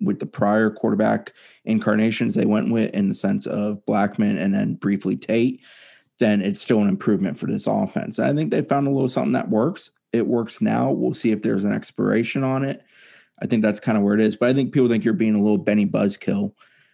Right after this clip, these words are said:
and that you're, uh, taking something that was a positive and trying to dash your hopes of it being a continued positive. I think your point is more so you're not trying to be a buzzkill. You're just not willing to yet fully buy in on it,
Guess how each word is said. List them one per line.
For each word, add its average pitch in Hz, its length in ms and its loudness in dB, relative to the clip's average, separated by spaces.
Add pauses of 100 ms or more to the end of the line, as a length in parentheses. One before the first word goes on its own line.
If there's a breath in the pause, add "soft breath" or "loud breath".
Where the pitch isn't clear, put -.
(120)
and 101 220 2
that 98 180 0
you're, 104 240 2
uh, 104 200 0 (120)
taking 110 300 2
something 101 280 -2
that 101 180 -2
was 107 100 -2
a - 60 -4
positive 101 640 0
and 101 160 -2
trying 101 300 0
to 98 120 -6
dash 101 500 -2
your 92 140 -2
hopes 98 300 -2
of 98 100 -2
it - 140 -4
being 101 180 -2
a 104 80 -4
continued 101 640 -2
positive. 98 640 -6 (500 loud breath)
I - 80 0
think 107 300 -2
your 120 120 4
point 101 340 0
is 92 140 -2
more 104 280 2
so 95 540 -2
you're 110 100 0
not 101 160 0
trying 90 160 -4
to 73 60 -4
be 98 120 -4
a - 40 -4
buzzkill. 101 680 -2 (320 soft breath)
You're 107 120 0
just 98 260 -2
not 98 240 -2
willing 95 220 -2
to - 60 -6
yet - 320 -6
fully 101 340 -2
buy - 380 -6
in 101 220 -4
on - 260 -14
it, - 120 -20